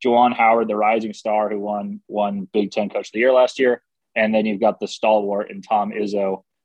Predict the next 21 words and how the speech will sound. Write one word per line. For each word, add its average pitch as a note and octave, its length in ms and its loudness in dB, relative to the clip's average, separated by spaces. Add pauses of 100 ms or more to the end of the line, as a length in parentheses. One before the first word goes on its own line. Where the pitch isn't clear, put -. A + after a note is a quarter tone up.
(140)
um, F#2+ 460 -4
manning A2 300 0
the G2 80 -2
sidelines G2 720 0
for F#2+ 160 -6
the F2+ 160 -4
Spartans. - 580 -6
And F#2+ 100 -8
I, G2 100 -2
I'm, A2+ 180 0
I'm A2 140 0
just F#2+ 120 -4
excited F#2 380 -2
about F2 240 -4
that F2 140 -4
as E2+ 180 -14
someone F#2 240 -4
who F2+ 100 -4
loves F2 200 -6
college E2+ 300 -2
basketball. F#2+ 540 -4